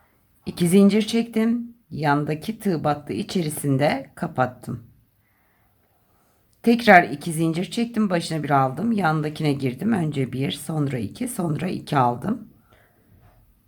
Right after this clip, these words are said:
Dört zincir. Bu aradan girip kapattım. İki adet sık iğnesi yapıyorum tekrar aynı noktaya. İki zincir çektim. Yandaki tığ battı kapattım.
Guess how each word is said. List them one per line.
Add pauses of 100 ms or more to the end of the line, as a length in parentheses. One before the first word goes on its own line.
(1300)
Dört
zincir. (180)
Bu
aradan
girip
kapattım. (720)
İki
adet
sık
iğnesi
yapıyorum
tekrar
aynı
noktaya. (720)
İki
zincir
çektim. (120)
Yandaki
tığ
battı
kapattım.